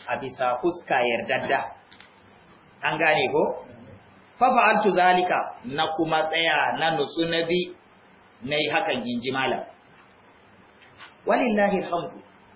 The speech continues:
Alhamdulillah, mun gode wa Allah. Wa hazabtu ma la yuhtaju ilayhi, inda alƙalamin ɗalibi ya kuskure, ya sa wani abun da ba haka yake ba, sai in goge. Wa zittu ma yuhtaju ilayhi,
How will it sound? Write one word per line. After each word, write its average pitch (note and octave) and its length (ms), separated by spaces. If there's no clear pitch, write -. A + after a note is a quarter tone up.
Alhamdulillah, B2 920
mun D3 180
gode D3+ 260
wa A2+ 160
Allah. D#3 260
Wa E3 220
hazabtu D#3+ 480
ma E3 140
la E3+ 160
yuhtaju D#3+ 500
ilayhi, D#3+ 480
inda F#3 340
alƙalamin E3 840
ɗalibi D#3+ 540
ya E3 80
kuskure, F3+ 640
ya E3 180
sa F3 280
wani F3+ 160
abun E3+ 400
da E3 160
ba C#3+ 180
haka F#3 240
yake F3 280
ba, E3 100
sai E3+ 160
in C3 160
goge. D#3+ 320
Wa D#3+ 280
zittu A3+ 460
ma F3 280
yuhtaju E3+ 540
ilayhi, D3 480